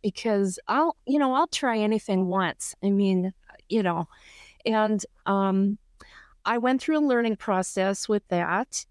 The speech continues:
and it really does take a lot of time. It took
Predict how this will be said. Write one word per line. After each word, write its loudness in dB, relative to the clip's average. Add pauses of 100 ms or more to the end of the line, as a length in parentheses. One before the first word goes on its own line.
(140)
and 0
it -2
really 0
does -2
take -2
a 2
lot 2
of -2
time. 0 (360)
It 0
took -2